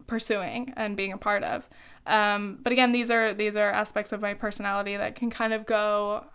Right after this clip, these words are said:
dormant, uh, because I'm just not, like, th-, there's nothing stimulating that, that part of me. Um,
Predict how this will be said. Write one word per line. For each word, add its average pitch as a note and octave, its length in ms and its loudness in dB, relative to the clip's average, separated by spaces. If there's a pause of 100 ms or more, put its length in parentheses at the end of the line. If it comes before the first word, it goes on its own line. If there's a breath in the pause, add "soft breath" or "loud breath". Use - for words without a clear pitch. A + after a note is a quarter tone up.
(400 loud breath)
dormant, B3+ 720 2 (600 loud breath)
uh, - 120 -6
because G#3 500 -4
I'm G3+ 200 -4
just G3+ 200 -6
not, F#3+ 380 0
like, - 400 -4 (1080)
th-, - 260 -8
there's B3 200 6
nothing B3+ 280 4
stimulating G#3+ 680 2
that, - 280 -6
that - 260 -2
part G#3 240 2
of - 100 -12
me. - 220 -10 (480 loud breath)
Um, A3 640 2